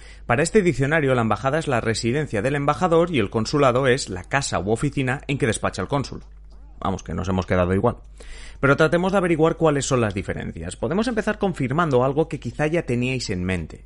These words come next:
La embajada es más importante que el consulado. Empezaré por este último, por el consulado.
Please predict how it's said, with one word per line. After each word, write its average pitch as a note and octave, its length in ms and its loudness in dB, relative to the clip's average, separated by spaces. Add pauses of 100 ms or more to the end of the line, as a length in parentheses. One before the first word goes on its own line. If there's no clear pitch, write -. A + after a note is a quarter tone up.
La F#2+ 220 0
embajada C#3 680 2
es C3 160 -4
más C3+ 260 -2
importante C#3+ 580 -2
que D3 100 0
el A2 120 -4
consulado. F2+ 680 -2 (580)
Empezaré G3+ 360 4
por C4+ 160 0
este G#3+ 160 2
último, F#2+ 400 2
por A#2 100 0
el A#2+ 80 -2
consulado. C3 540 -2